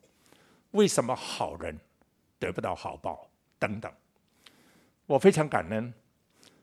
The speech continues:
所有那些的问题，幸好我在信主前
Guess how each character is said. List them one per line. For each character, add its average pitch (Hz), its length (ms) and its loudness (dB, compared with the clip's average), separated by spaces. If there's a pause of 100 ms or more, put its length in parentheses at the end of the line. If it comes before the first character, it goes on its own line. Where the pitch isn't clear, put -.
(200)
所 160 280 10
有 175 100 12
那 160 140 6
些 170 120 4
的 151 100 2
问 165 180 2
题， 110 260 -6
幸 180 360 -2
好 - 260 -14 (960)
我 117 120 0
在 110 160 0
信 104 260 -4
主 85 200 -4
前 - 340 -12